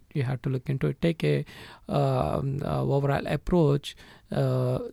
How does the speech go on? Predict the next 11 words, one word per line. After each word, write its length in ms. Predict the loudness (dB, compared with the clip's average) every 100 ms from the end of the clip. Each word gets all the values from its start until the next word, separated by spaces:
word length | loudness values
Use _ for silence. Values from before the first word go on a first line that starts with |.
| 0
to, 480 | 2 4 2 0 -8 -2
to 140 | 2
mitigate 520 | 4 2 2 2 2 0
this, 200 | -4 -4 -4
uh, 300 | -2 0 -2 -4
to, 120 | -4
uh, 500 | -2 0 0 0 0
environmental 580 | 0 2 2 2 0 -2
pollution 560 | 0 2 2 2 0
and 200 | 2 0
also, 440 | 0 0 0 0